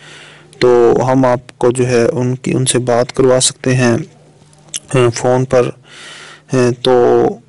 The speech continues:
उसके लिए जो है वो हमारे दोस्त मर्द हजरात जो चाहते हैं इनसे मिलना, वो बराए मेहरबानी अपनी तमाम तर तफसीलात के साथ अपना मोबाइल नंबर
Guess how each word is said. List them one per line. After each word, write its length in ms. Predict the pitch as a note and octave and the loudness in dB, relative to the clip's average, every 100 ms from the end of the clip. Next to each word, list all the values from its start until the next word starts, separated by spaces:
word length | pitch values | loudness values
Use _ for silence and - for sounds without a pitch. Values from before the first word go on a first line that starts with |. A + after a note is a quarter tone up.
| _ C#3+ | _ -4
उसके 260 | - D#3+ | 0 2
लिए 180 | D3 D3 | 2 4
जो 120 | C#3 | 2
है 340 | C3+ C#3 C3 B2 | 0 2 4 4
वो 140 | C3 | 2
हमारे 300 | C3+ C3 B2+ | 0 0 -2
दोस्त 440 | C3 B2 B2+ C3+ B2 | 0 0 0 -2 -6
मर्द 280 | B2+ B2+ | -4 -4
हजरात 580 | C3 A#2+ A#2+ A#2+ B2 B2+ | -4 -2 2 2 0 -2
जो 560 | A#2+ B2 B2 A#2+ - - - | -4 0 2 2 0 -8 -6
चाहते 320 | B2+ B2 C#3 | -4 -2 -2
हैं 100 | B2+ | 0
इनसे 240 | B2+ - | 0 -2
मिलना, 360 | B2 A#2 A#2+ B2 | 0 2 2 2
वो 120 | B2 | 0
बराए 220 | B2 A2+ | 2 2
मेहरबानी 540 | B2 B2+ B2 B2 B2 A#2+ | 2 0 0 0 0 0
अपनी 320 | B2 B2 B2 | -2 -2 -4
तमाम 440 | B2+ A#2+ A#2 B2+ | -2 -2 0 -2
तर 220 | C3 B2+ B2+ | 0 0 0
तफसीलात 680 | A#2+ A2+ - B2+ A2 A2+ | -2 -2 0 2 2 0
के 180 | - - | -4 -4
साथ 440 | - - A#2 B2+ B2+ - - _ - - - - | -2 -2 0 0 0 -6 -20 _ -10 -10 -8 -8
अपना 320 | A#2+ C3 B2 | -4 -2 -2
मोबाइल 520 | A#2 G#2+ A#2 A#2 B2+ | -2 -4 -2 2 2
नंबर 560 | B2+ A#2+ A#2+ B2 B2+ | 2 -2 0 0 0